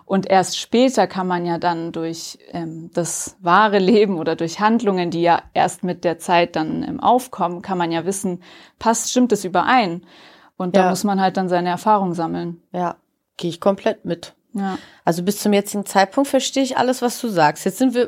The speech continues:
Speaker 2: gucken wir
Speaker 1: Schön.
Speaker 2: mal weiter. <laughs> Schön.
Speaker 1: Ja.
Speaker 2: Also
Speaker 1: Du
Speaker 2: sprichst,
Speaker 1: verstehst mich.
Speaker 2: sprichst mir aus der Seele. Also ich würde auch bei mir zu Hause meinem Freund sonst was erzählen, wenn er mir sagen würde, „Nö, du fährst dieses Jahr nicht mit deiner Freundin nach Budapest.“
Speaker 1: Ja.
Speaker 2: So. Der Trip ist nämlich schon geplant.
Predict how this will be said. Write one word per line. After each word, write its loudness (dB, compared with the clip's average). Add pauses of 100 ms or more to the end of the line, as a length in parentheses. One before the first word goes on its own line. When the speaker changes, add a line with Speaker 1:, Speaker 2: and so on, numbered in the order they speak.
(120)
Speaker 2:
gucken -2
wir 0
Speaker 1:
Schön. 0
Speaker 2:
mal 0
weiter. 2
<laughs> 0
Schön. 0
Speaker 1:
Ja. -2
Speaker 2:
Also 0
Speaker 1:
Du -8
Speaker 2:
sprichst, -4 (200)
Speaker 1:
verstehst -10
mich. -6
Speaker 2:
sprichst 0
mir 2
aus 2
der 2
Seele. 2
Also 0
ich -6
würde -2
auch -2
bei 2
mir 0
zu -2
Hause 0
meinem 0
Freund -2
sonst -2
was 2
erzählen, 2
wenn 2
er 2
mir -2
sagen 2
würde, -2
„Nö, -2
du -4
fährst 0
dieses -2
Jahr 6
nicht -4
mit -4
deiner 2
Freundin 0
nach -2
Budapest.“ -4
Speaker 1:
Ja. -2 (140)
Speaker 2:
So. -8 (360)
Der -6
Trip -2
ist -8
nämlich -2
schon -10
geplant. -10